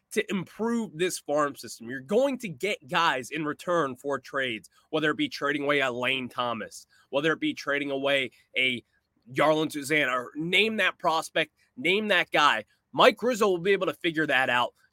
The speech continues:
down the road. Maybe you spend on a guy like a Jason Worth like we did in twenty eleven. There are different options that the Nationals will be able to take if those guys weren't to turn out and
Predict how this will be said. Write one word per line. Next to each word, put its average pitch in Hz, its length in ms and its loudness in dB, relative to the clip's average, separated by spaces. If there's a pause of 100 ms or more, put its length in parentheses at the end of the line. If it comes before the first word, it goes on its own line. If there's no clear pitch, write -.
(140)
down 139 260 4
the 123 80 0
road. 104 360 -2
Maybe 190 320 -2
you 196 140 -2
spend 185 320 -2
on 170 100 0
a 156 80 0
guy 127 320 0 (220)
like 143 160 0
a 156 60 2
Jason 156 460 0
Worth 151 300 0
like 127 180 -6
we 160 100 -8
did 156 200 -6
in 151 120 -4
twenty 151 300 -4
eleven. 143 460 -2 (1080)
There 226 200 8
are 247 180 4
different 226 480 0
options 165 500 0
that 165 160 -6
the 165 60 -4
Nationals 156 580 0 (200)
will 175 240 2
be 160 260 -2
able 156 180 -2
to 139 60 -4
take 151 340 -6 (280)
if 220 200 4 (100)
those 175 300 -4
guys 165 360 2
weren't 139 240 -4
to 120 100 -16
turn 127 280 -4
out 92 200 -8 (280)
and 165 160 -2